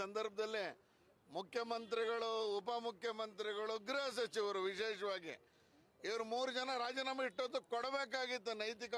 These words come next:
ಹೊಣೆ ಹೊತ್ತು ಕೊಡಬೇಕಾಗಿತ್ತು. ಈ ರೀತಿಯಲ್ಲಿ ಕರ್ನಾಟಕದ ಮಾನವನ್ನ ಕಳೆದಿದ್ದಾರೆ. ತನಿಖೆ ಅಂತ ಹೇಳ್ತಾರೆ. ಅಲ್ಲ ಸ್ವಾಮಿ,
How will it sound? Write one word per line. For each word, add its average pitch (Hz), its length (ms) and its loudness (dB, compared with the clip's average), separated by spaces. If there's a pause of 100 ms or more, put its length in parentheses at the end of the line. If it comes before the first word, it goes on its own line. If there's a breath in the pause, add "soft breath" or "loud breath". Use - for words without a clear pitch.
ಹೊಣೆ 220 260 2
ಹೊತ್ತು 220 200 0 (140)
ಕೊಡಬೇಕಾಗಿತ್ತು. 214 800 0 (840 loud breath)
ಈ 185 160 -2 (120)
ರೀತಿಯಲ್ಲಿ 240 640 0
ಕರ್ನಾಟಕದ 214 600 -2 (140)
ಮಾನವನ್ನ 208 500 0 (140)
ಕಳೆದಿದ್ದಾರೆ. 226 540 0 (800 loud breath)
ತನಿಖೆ 240 380 0 (120)
ಅಂತ 254 220 -8
ಹೇಳ್ತಾರೆ. 226 420 2 (160)
ಅಲ್ಲ 214 120 2 (160)
ಸ್ವಾಮಿ, 240 300 2